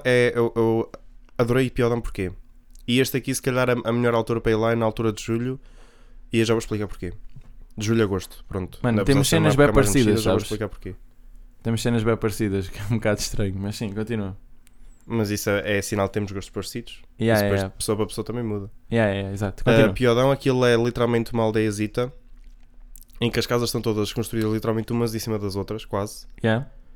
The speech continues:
Speaker 1: E é tudo feito com aquelas pedrinhas pretas lisas, estás a ver?
Speaker 2: Uh, xisto.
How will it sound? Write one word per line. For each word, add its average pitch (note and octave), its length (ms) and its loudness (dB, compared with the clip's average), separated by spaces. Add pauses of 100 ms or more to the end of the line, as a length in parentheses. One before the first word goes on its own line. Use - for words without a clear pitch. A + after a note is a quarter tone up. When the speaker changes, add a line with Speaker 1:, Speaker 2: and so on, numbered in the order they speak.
(280)
Speaker 1:
E A#2 180 4
é A#2 100 6
tudo A#2+ 160 -2
feito - 260 -4
com C3 60 -4
aquelas A#2+ 240 -2
pedrinhas A#2 360 0
pretas A2+ 340 -2
lisas, G#2 320 -4
estás F#2 200 -6
a F#2 60 -6
ver? G2+ 260 -6
Speaker 2:
Uh, C#3 500 -2
xisto. - 400 -6